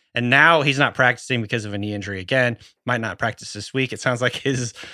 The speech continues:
schedule or timeline to come back is completely unknown to the coaching staff. I, I know that he was kinda, like, running around on the side today, um, at practice, but to me,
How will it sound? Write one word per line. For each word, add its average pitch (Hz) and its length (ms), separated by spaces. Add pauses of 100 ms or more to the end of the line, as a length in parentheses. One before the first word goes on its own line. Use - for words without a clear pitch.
(500)
schedule 160 600
or 143 120
timeline 151 460
to 131 40
come 139 180
back 123 280
is 127 120
completely 131 500
unknown 123 380
to 139 100
the 113 80
coaching 131 320
staff. 147 340
I, 135 120
I 113 80
know 135 140
that 117 160
he 123 80
was 117 140
kinda, 120 180
like, 107 240
running 113 260
around 107 300
on 101 60
the 98 80
side 107 320
today, 110 320 (320)
um, 104 200
at 101 140
practice, 113 400
but 110 320 (720)
to 160 100
me, 202 380